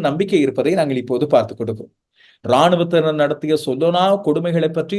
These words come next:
தமிழர்கள் இன்னும் உணர்வுபூர்வமாக யோசித்திருக்கும் போது மஹிந்த ராஜபக்ச, கோட்டாபய ராஜபக்ச ஆகியோருக்கு மாற்றாக கருதப்படுகின்ற சஜித் பிரேமதாசவும் இப்போது அதே வழியில் இராணுவத்தினரை சேர்த்து வருகின்றார் என்று விமர்சனங்கள் எழுவதையும் பார்க்க வேண்டியிருக்கு.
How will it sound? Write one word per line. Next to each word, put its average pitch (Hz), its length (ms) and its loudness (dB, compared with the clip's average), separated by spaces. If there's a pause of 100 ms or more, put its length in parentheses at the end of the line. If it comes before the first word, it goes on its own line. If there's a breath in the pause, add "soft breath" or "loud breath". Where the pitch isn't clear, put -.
(120)
தமிழர்கள் 160 480 0
இன்னும் 139 180 -2
உணர்வுபூர்வமாக 156 600 0
யோசித்திருக்கும் 131 600 -4
போது 113 180 0 (1600)
மஹிந்த 196 340 6
ராஜபக்ச, 120 420 4 (220)
கோட்டாபய 170 480 6
ராஜபக்ச 117 480 0
ஆகியோருக்கு 123 500 0
மாற்றாக 170 540 4
கருதப்படுகின்ற 147 560 0
சஜித் 175 340 -2
பிரேமதாசவும் 120 720 2
இப்போது 139 340 2
அதே 160 260 6
வழியில் 143 340 2
இராணுவத்தினரை 156 600 -2
சேர்த்து 170 300 -2
வருகின்றார் 127 380 2 (200 soft breath)
என்று 196 180 0
விமர்சனங்கள் 160 560 0
எழுவதையும் 131 380 -2
பார்க்க 127 220 -2
வேண்டியிருக்கு. 117 360 -4